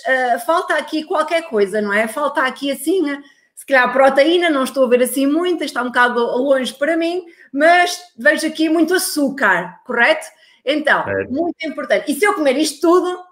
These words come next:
Speaker 1: ó Vitor, o que é que me acontece
Speaker 2: De
Speaker 1: se eu
Speaker 2: certeza que logo na primeira refeição vais arrebentar com as tuas calorias que deves ingerir. <laughs>
Speaker 1: Ou seja,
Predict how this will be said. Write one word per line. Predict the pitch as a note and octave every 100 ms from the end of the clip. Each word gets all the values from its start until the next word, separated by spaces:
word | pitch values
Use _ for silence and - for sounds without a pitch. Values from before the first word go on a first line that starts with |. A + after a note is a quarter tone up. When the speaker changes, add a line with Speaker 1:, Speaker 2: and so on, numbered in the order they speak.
| _
Speaker 1:
ó | A#3+
Vitor, | A#3+ - A#3
o |
que | -
é |
que | - D4
me | C#4+
acontece | C#4 C4+ C#4 C4+
Speaker 2:
De | F3
Speaker 1:
se | F3
eu |
Speaker 2:
certeza | C#3+ C3+ C3+ C#3 C#3 C#3+
que | C#3+
logo | C3+ D3+ C#3
na | D3
primeira | C3 C#3+ C#3+ C#3
refeição | C3+ C3 B2 -
vais | C3+ B2+
arrebentar | C3+ C3+ C3 B2 B2+
com | B2
as | C3
tuas | B2 B2
calorias | A#2+ C3 B2+ C3+ A#2 A2
que | A2+
deves | A2+ A2+
ingerir. | A#2 A#2+ C#3 C3+ G2 - -
<laughs> | C#3+ C#3+ D3+ - -
Speaker 1:
Ou | C#4+ C#4+
seja, | C#4+ G#3+